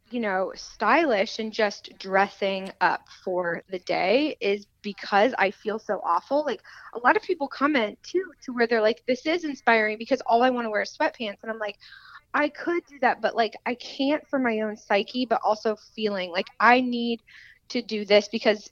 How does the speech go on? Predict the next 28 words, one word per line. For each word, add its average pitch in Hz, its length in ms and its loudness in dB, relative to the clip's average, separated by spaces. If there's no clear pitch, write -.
again, 240 360 4
this 214 160 -4
is 226 100 -10
my 214 160 2
outlet 208 320 2
to - 100 -16
be 208 120 -14
creative 196 460 -6
through 190 220 -10
clothes." 196 680 -2
And 214 160 -6
so 196 380 2
by 208 120 6
doing 233 320 -2
this 220 160 -4
through 220 240 -12
pregnancy, 240 800 0
it 214 160 -4
kind 226 280 0
of, 254 140 -2
like, 247 140 -2
lifts 208 340 -2
me 208 220 -8
out 175 260 2
of, 185 160 -6
like, 175 220 -4
the 180 160 -12
awful 180 400 0